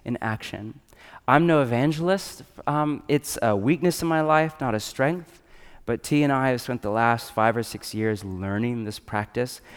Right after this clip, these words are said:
of hospitality. I'll talk more about our journey with it next week. But all of the best conversations I,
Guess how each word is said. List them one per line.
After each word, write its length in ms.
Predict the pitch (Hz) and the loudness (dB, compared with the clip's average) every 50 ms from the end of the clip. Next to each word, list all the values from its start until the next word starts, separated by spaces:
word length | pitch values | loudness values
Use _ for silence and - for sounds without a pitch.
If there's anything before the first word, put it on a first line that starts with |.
| - - - | -20 -20 -20
of 100 | - - | -12 -6
hospitality. 760 | - 107 107 - - 101 - - 101 95 101 113 110 117 110 | -4 -4 -4 -4 -8 -10 -8 -6 -4 -2 -2 -2 -2 -4 -6
I'll 60 | 104 | -6
talk 280 | - - 104 95 - | -6 -6 -8 -6 -6
more 200 | 98 98 95 101 | -6 -4 -2 -2
about 240 | 101 90 95 98 - | -2 -2 -2 -4 -4
our 140 | - 92 92 | -4 -6 -8
journey 460 | 85 - 92 92 95 104 104 101 - - | -6 -6 -6 -4 -4 -4 -4 -4 -6 -6
with 220 | - 110 110 - | -4 -4 -4 -2
it 180 | - 110 - - | -2 -2 -2 -2
next 300 | 101 101 95 - - - | -4 -6 -6 -6 -10 -8
week. 340 | 101 101 117 165 - - - - - - - - - - _ | -6 -6 -6 -6 -8 -12 -20 -20 -20 -20 -20 -20 -20 -12 _
But 120 | - - - | -8 -6 0
all 260 | - 127 139 160 170 180 | 4 6 6 6 6 4
of 120 | 170 143 | 2 0
the 100 | 147 139 | -2 -4
best 380 | 117 - 139 131 139 135 - - | -2 -2 -2 -2 -2 -4 -6 -6
conversations 840 | 147 135 131 123 120 110 - - 110 110 104 - 110 98 95 - - - | -4 -4 -2 -2 -2 -4 -4 -4 -6 -6 -6 -6 -6 -8 -8 -8 -6 -2
I, 540 | - 110 131 147 151 151 151 151 151 139 | 0 2 2 2 2 2 0 -2 -4 -6